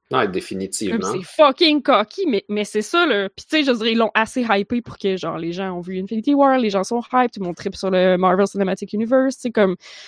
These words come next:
Speaker 2: Ils peuvent se le permettre, mais genre, c'est crissement la preuve que c'est rendu vraiment mainstream pour qu'ils puissent se permettre de faire un film qui explique absolument rien à rien, puis qui soit aussi populaire que ça. Mais c'est pour ça que je suis comme surprise qu-, quasiment que ce soit aussi populaire que ça, parce que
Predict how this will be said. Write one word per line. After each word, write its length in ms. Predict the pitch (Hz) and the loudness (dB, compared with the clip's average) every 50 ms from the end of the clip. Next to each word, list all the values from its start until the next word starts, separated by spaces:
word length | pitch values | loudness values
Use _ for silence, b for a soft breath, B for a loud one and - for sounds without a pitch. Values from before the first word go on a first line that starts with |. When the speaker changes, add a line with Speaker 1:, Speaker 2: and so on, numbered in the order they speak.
| B B B B B | B B B B B
Speaker 2:
Ils 100 | 233 233 | 4 6
peuvent 200 | - 311 330 320 | 8 4 4 4
se 100 | - 320 | 4 4
le 100 | 285 247 | 4 4
permettre, 360 | 214 226 233 240 262 294 - - | 4 2 4 4 4 4 4 2
mais 100 | 233 214 | 0 2
genre, 180 | 208 214 190 208 | 4 4 2 2
c'est 140 | - 226 | -2 -6
crissement 320 | 202 - 269 277 - 262 254 | -2 0 0 2 4 4 6
la 120 | 226 190 | 6 4
preuve 220 | - - 233 233 220 | 4 4 0 0 2
que 100 | - 196 | 0 -4
c'est 140 | - - 190 | -2 -2 -4
rendu 260 | 185 196 196 190 208 | -2 -2 -2 -2 -2
vraiment 280 | 190 190 196 190 190 190 | -2 -2 -2 0 0 -2
mainstream 540 | 190 185 175 180 - - 226 220 220 214 202 _ _ _ _ _ _ _ | -2 -4 -6 -6 -6 -4 -2 -2 -2 -2 -6 _ _ _ _ _ _ _
pour 160 | _ - 214 - | _ 0 0 0
qu'ils 140 | - - | 0 -8
puissent 220 | _ - 262 254 - | _ 2 2 4 4
se 60 | 262 | 2
permettre 400 | - - 196 214 226 233 233 226 | 4 4 4 4 6 4 4 6
de 100 | 220 208 196 | 4 2 4
faire 180 | - 220 214 | 6 4 4
un 140 | 214 202 196 | 6 4 2
film 260 | - - 240 233 240 | 2 4 4 4 4
qui 140 | 240 - 226 | 2 0 -2
explique 340 | 208 - - - 233 226 214 | -2 -2 -2 -2 0 2 2
absolument 400 | 214 214 - - 233 240 240 233 | 0 0 2 2 2 4 4 2
rien 200 | 220 220 226 233 | 2 2 2 2
à 60 | 214 | 2
rien, 220 | 196 196 202 220 277 - _ _ _ _ _ _ _ _ _ _ _ _ _ _ _ _ _ _ _ _ _ _ _ - | 2 2 2 0 -2 -4 _ _ _ _ _ _ _ _ _ _ _ _ _ _ _ _ _ _ _ _ _ _ _ -8
puis 100 | 240 202 | -6 -6
qui 120 | - - | -6 -10
soit 220 | - - 214 - - | -2 0 0 0 2
aussi 300 | - 226 226 - - - | 2 0 0 0 -4 0
populaire 320 | - 269 214 - 220 214 226 | 2 2 2 4 4 4 4
que 80 | 240 | 4
ça. 100 | 226 247 | 2 4
Mais 100 | 302 311 | 4 2
c'est 80 | 285 - | 2 2
pour 80 | - 269 | -2 2
ça 120 | - 427 | 4 4
que 60 | 415 | 4
je 40 | - | 4
suis 140 | - - - | 2 -4 0
comme 180 | - - 226 220 | 2 2 2 2
surprise 420 | 220 - 233 - - 277 294 - - _ _ _ _ | 0 -4 -8 -4 0 0 0 0 -2 _ _ _ _
qu-, 60 | - _ - | -20 _ -4
quasiment 300 | - 220 208 - 226 240 | -2 -2 0 -2 -4 -4
que 60 | 233 | -4
ce 60 | - | -2
soit 60 | 240 220 | -2 -2
aussi 140 | 214 - - | -2 -2 -8
populaire 300 | 220 202 - 220 220 226 | -10 -6 0 0 0 2
que 100 | - 226 | 2 -2
ça, 140 | 226 - 392 | 0 0 2
parce 160 | - 262 - | 2 0 2
que 100 | - 233 | 2 2